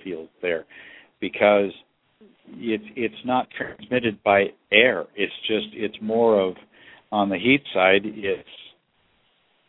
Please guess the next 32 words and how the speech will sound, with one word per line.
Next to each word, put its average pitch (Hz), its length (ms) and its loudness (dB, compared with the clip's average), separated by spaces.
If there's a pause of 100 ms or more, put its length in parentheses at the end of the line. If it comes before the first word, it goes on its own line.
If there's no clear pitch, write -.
(320)
it's 104 180 -4 (560)
just 120 280 0 (260)
literally 101 460 0
you're 95 160 -6
getting 92 600 0 (560)
heat. 113 220 -4 (120)
It's, 82 180 -18 (160)
it's 87 260 -14
like 90 240 -8 (300)
standing 98 340 -2
in 98 160 -8
front 101 160 -6
of 92 60 -8
a 92 40 -6
heating 113 300 0
element. 82 240 -12 (800)
And 92 180 -2
on 87 140 -2
the 87 80 -8
cold 139 440 2
side 95 280 -4
or 90 100 -12
the 85 120 -20
dark 110 260 -4 (100)
side, 92 320 -6
it's - 240 -16 (100)
just 101 160 -8 (220)
totally 113 260 2
the 92 180 -6
absence 104 580 0
of 90 100 -16
heat. 123 260 -6